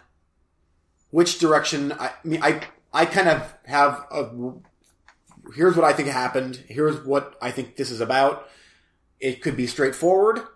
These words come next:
or you could read into it this way, and I don't wanna say too much more about it, but it, they do a great job. <clears throat> This movie does a great job of being scary and uncomfortable without relying on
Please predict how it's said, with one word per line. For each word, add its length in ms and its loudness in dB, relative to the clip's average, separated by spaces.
or 580 2
you 100 -6
could 180 -4
read 220 2
into 240 -2
it 140 -4
this 220 -4
way, 280 -4
and 200 -14
I 140 -4
don't 100 2
wanna 160 -6
say 180 -2
too 200 -8
much 220 -6
more 180 -4
about 220 0
it, 100 -8
but 180 -6
it, 320 0
they 160 4
do 300 4
a 60 0
great 360 0
job. 560 0
<clears throat> 380 -8
This 160 0
movie 120 4
does 160 2
a 40 -2
great 240 2
job 380 2
of 380 0
being 360 0
scary 540 2
and 100 2
uncomfortable 560 -2
without 320 0
relying 380 -4
on 340 -6